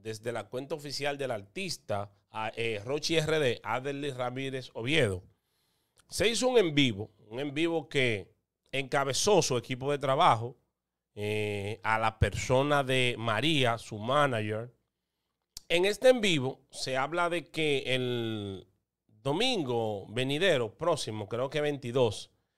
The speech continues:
va a haber una marcha en el parque, en un parque de las Américas, parque no recuerdo, de las Américas. Se convoca una marcha.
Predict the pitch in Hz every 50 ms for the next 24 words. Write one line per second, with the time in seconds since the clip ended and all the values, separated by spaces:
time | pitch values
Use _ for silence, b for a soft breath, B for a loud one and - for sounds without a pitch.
0 | _ _ _ _ _ _ _ _ 104 104 131 151 170 175 170 190 202 208 196 196
1 | - _ _ - 147 165 170 165 147 143 143 165 185 190 196 185 180 - 196 180
2 | - - 135 135 131 127 120 110 117 - - 135 147 165 185 190 185 160 - -
3 | 175 175 170 170 - 131 127 127 139 156 143 131 151 151 160 160 143 - 156 151
4 | 147 139 135 127 - - - 110 117 139 156 147 117 104 92 - - 92 92 -
5 | - 120 131 143 131 147 139 143 143 143 135 123 - - 147 151 143 123 110 104
6 | 104 - - 104 104 107 107 107 110 - - - 113 113 117 127 123 120 107 104
7 | 92 - - 98 - - - _ _ _ _ _ _ _ _ - - 110 - -
8 | 117 117 120 120 127 127 120 - 120 117 113 107 107 117 139 165 175 170 156 131
9 | 117 - 143 139 -